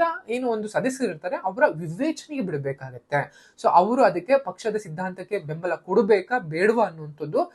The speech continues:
ಸದಸ್ಯರ ಒಂದು ವಿವೇಚನೆಗೆ ಬಿಡುವಂಥದ್ದು. ನಿರ್ಣಾಯಕವಾಗಿರುವಂತಹ ಅಲ್ಲದ ವಿಷಯಗಳಲ್ಲಿ, ಅಂದ್ರೆ ನಾವೀಗ ಹೇಳ್ದಂಗ law and order, order ಆಗಿರ್ಬೋದು ಅಥವಾ ನ್ಯಾಷನಲ್ ಇಂಟಿಗ್ರಿಟಿ ಆಗಿರ್ಬೋದು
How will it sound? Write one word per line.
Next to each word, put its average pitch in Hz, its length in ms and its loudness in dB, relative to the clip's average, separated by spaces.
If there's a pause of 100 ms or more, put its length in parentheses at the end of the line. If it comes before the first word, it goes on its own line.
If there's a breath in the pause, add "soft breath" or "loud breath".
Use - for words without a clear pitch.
(140 soft breath)
ಸದಸ್ಯರ 175 520 -4
ಒಂದು 160 240 -4
ವಿವೇಚನೆಗೆ 147 560 -6
ಬಿಡುವಂಥದ್ದು. 131 680 -10 (500 loud breath)
ನಿರ್ಣಾಯಕವಾಗಿರುವಂತಹ 240 1600 4 (200)
ಅಲ್ಲದ 226 300 2 (100)
ವಿಷಯಗಳಲ್ಲಿ, 139 540 -6
ಅಂದ್ರೆ 147 200 -12
ನಾವೀಗ 147 280 -10
ಹೇಳ್ದಂಗ 175 380 -6
law 147 320 -2
and 147 80 -10
order, 139 520 -2
order 143 200 -4
ಆಗಿರ್ಬೋದು 135 540 -8
ಅಥವಾ 139 220 -16
ನ್ಯಾಷನಲ್ 139 400 -14
ಇಂಟಿಗ್ರಿಟಿ 147 480 -8
ಆಗಿರ್ಬೋದು 131 600 -8